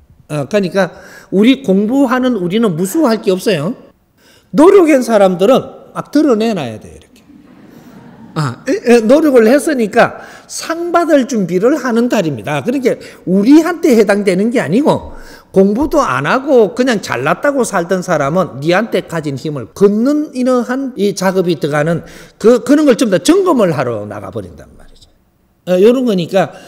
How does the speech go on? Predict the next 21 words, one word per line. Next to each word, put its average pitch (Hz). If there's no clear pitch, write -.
동안극 214
공부 208
열심히 175
한 226
우리 202
홍익 254
인간들은 190
축복받을 214
수 180
있는 190
그러한, 262
어, 151
이게 202
전부 320
다 214
살펴가지고 180
요번에 160
뭐를 143
풀어줄까, 285
뭐를 160
도와줄까 240